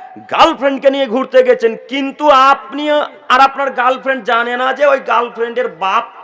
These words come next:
ইকো পার্কে আছে। একটু মনোযোগ দিয়ে শোনেন, আপনি আর আপনার গার্লফ্রেন্ড ইকো পার্কে ঘোরাঘুরি করছেন, এমতো অবস্থায় ওই মহিলাটার বাপ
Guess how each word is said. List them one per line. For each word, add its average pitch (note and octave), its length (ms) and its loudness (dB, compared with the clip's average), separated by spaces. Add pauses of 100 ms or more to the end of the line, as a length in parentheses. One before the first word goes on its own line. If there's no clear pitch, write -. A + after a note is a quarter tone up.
ইকো A#3 240 -8
পার্কে G#3 300 -6
আছে। C#3 280 -10 (2250)
একটু G3 320 -2
মনোযোগ G3+ 300 0
দিয়ে F#3+ 140 -4
শোনেন, E3 300 -6 (1080)
আপনি D4 680 0
আর C#4+ 120 6
আপনার C4 280 4
গার্লফ্রেন্ড B3 460 0
ইকো A#3 180 0
পার্কে A3 280 0
ঘোরাঘুরি F3 420 -4
করছেন, B3 400 0 (680)
এমতো F#4+ 440 6
অবস্থায় D4 1000 4 (640)
ওই C4 220 2
মহিলাটার C4 720 2
বাপ G3+ 360 0